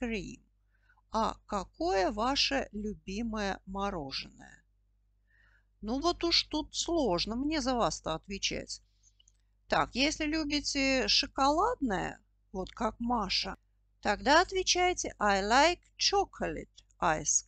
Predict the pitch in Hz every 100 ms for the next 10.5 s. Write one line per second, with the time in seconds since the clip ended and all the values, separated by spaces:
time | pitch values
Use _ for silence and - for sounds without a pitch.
0 | - 165 156 - _ _ _ _ _ _
1 | _ _ - - _ - 233 285 262 247
2 | 240 180 - 185 190 180 170 160 170 190
3 | 262 381 - _ - 196 170 170 190 247
4 | 339 - - _ _ _ _ _ _ _
5 | _ - 254 339 349 415 392 226 156 -
6 | - _ _ 175 156 147 - - 156 160
7 | 180 - _ _ _ _ _ _ _ _
8 | 170 175 190 185 185 185 - 170 180 170
9 | 175 165 175 170 160 - 175 208 - 370
10 | 440 440 190 - -